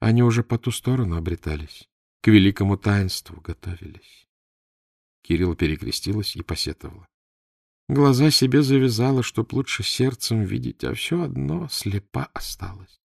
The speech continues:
Не углядела. Поди и догадалась бы, отговаривать не стала, подумал Фандорин, вспомнив, как Мазиловский сход решил не вмешиваться в отношения добровольных смертников с Богом. Что за люди живут в этих лесах?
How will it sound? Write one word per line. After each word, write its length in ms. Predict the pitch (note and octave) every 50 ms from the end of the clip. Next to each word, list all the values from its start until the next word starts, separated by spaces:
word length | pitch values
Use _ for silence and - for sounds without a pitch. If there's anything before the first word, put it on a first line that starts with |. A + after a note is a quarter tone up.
| _ _ _ _ -
Не 200 | A#2 B2+ C3 C3
углядела. 720 | B2+ A#2+ A2 A2+ A2+ G#2+ G2+ F#2 F#2+ A2+ A2+ G#2 G2+ - _ _ _ _ _ _ _ _ _ _ _ _ _ _ _ _ _ _ _ _ _
Поди 340 | - G#2 G#2 G2 G2 G#2 A2
и 40 | A2+
догадалась 580 | A#2 A#2+ A#2+ B2+ A2 F2+ F#2 G2+ G#2 A2 G2+
бы, 140 | G2 G2+ G2+
отговаривать 560 | F#2+ G2+ G2+ F#2+ F2 E2 D#2 D#2+ D2 D2 -
не 80 | - C#2+
стала, 380 | - - - C#2+ - - - - _ _ -
подумал 300 | - E2 E2 D#2+ D#2 D2+
Фандорин, 520 | - - F2 E2+ E2+ F2+ F#2+ F2+ E2+ D2+ - _ _ _ _ _ _
вспомнив, 460 | - - - - G#2+ F#2 F#2 F2 D#2+ -
как 260 | - E2+ D#2+ - -
Мазиловский 720 | E2+ F#2+ G2 F2 E2 G2+ G2 F2+ E2 - - - - D2+ C#2+
сход 360 | - - - - G2+ - -
решил 320 | F2 D#2+ - - F2+ E2 D#2
не 180 | F2+ G2 G2
вмешиваться 720 | F#2 F#2+ A2 A#2+ G#2+ - - - C2+ - - - - D#2
в 40 | D2+
отношения 500 | D#2 - D#2+ D2+ - - F2 E2 D#2+ D#2
добровольных 580 | D2 D#2 E2 D#2 E2 E2 D#2+ E2 D#2 D#2 D#2 -
смертников 640 | - D#2+ E2 E2 D2+ - D#2+ D#2+ - - D#2 D#2
с 80 | D#2+ D#2+
Богом. 520 | D#2 D#2+ - - - - - - - A#2 _ _ _ _ _ _ _ _ _ _ _ _ _ _ _ _ _ _ _ _
Что 220 | - - - C#3
за 120 | C3 B2+ B2+
люди 260 | B2 B2 G#2 D2+ D2+
живут 540 | D2+ D#2+ D#2+ D2 C#2+ - - _ - - _ _ _ _
в 40 | -
этих 300 | - - - - - -
лесах? 520 | - - - - - - - - - -